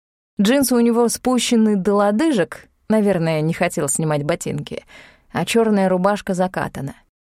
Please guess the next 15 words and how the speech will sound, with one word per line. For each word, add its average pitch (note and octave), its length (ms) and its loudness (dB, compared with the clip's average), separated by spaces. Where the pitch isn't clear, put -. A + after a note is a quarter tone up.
Все - 260 -4
это A#3+ 260 0
выглядит A3 520 2
настолько A#3 600 -2
нелепо, A3 680 2
что G3 180 -2
я A3 160 2
почти A3 380 -2
жалею A#3 500 2
его G3 320 2
и G3+ 280 0
с - 140 -8
трудом B3 480 2
сдерживаю B3 540 0
смех. A#3 440 -2